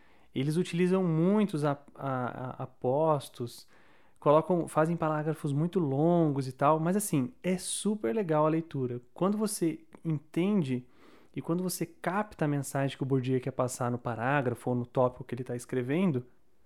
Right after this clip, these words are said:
mano, vai embora a leitura dele. É muito massa, eu aconselho vocês a lerem o Bourdieu. Inclusive, eu vou colocar no anexo desse, desse site aqui, né, no nosso site,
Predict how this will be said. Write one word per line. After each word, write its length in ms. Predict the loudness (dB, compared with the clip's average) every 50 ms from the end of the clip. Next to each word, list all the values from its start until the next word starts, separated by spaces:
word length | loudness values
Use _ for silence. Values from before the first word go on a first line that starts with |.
| -20 -20 -20 -20 -6 0
mano, 420 | 2 4 4 4 4 2 0 -2
vai 240 | 0 2 2 2 4
embora 440 | 2 -2 0 2 4 4 6 4 4
a 40 |
leitura 320 | 0 0 -2 -2 0 0 0
dele. 320 | 0 0 -2 -2 -4 -6 -12 -18 _ -20 -20 -20 -20 -20 -20 -20 _ -4
É 120 | -2 0 0
muito 460 | 0 0 2 2 2 2 0 -2 -2
massa, 420 | 0 0 0 0 -2 -2 -4 -2
eu 120 | 0 0 0
aconselho 420 | -2 -4 -8 -6 -4 -4 -4 -2
vocês 400 | -2 -4 -4 -4 -6 -6 -4 -2
a 80 | -2 -2
lerem 420 | -2 -2 -2 0 0 0 -2 -4 -6 -12 -20 -20 -20 -20 -20 -20 -20 -8 -6
o 80 | -6
Bourdieu. 500 | -2 -2 -2 -2 0 0 0 0 0 -2 -4 -6 -16 -20 -20 -20 -20 -20 -20 -6 -6
Inclusive, 400 | -4 -2 -2 -2 -2 0 0 0
eu 60 | 0
vou 100 | 0 0
colocar 600 | 0 2 0 0 0 0 -2 -2 -2 -4 -6 -14 -20 -20 -20 -20 -20 -20 -20 -20 -12 -6
no 80 | -4 -2
anexo 440 | 0 0 0 -2 -2 -4 -8 -10 -10
desse, 480 | -6 -6 -6 -6 -6 -10 -10 -8 -8
desse 280 | -6 -8 -10 -10 -10 -14
site 420 | -10 -8 -6 -6 -6 -8 -10 -12 -10
aqui, 160 | -4 -4 -2
né, 160 | -2 -2 -4
no 160 | -4 -6 -6
nosso 280 | -4 -4 -6 -8 -10 -14
site, 560 | -12 -6 -4 -4 -4 -4 -6 -8 -12 -20 -20